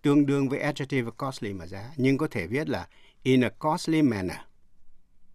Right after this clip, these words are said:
Tương tự có chữ friendly, F R I E N D L Y, nghĩa là thân thiện, đó là một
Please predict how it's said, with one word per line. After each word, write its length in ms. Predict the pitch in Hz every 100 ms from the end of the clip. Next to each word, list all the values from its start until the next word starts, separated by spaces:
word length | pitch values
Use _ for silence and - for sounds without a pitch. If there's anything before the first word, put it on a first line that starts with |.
| - - - _ - _ _ -
Tương 200 | 156 147
tự 180 | 131
có 120 | 104 143
chữ 140 | 156
friendly, 580 | 147 - 160 165 107 78 - - - _ _ - -
F 400 | 147 170 160 147
R 40 | - 131 117 120 131 -
I 220 | 135 143
E 220 | 113 107
N 220 | 117 143 120
D 40 | 117 117
L 180 | 117 110 147 147 92
Y, 100 | 80
nghĩa 260 | 104 113 127
là 200 | 98 - - - _ - _ _ _ -
thân 160 | 151
thiện, 260 | 147 123 - - -
đó 200 | 107 107
là 100 | 131
một 180 | 202 -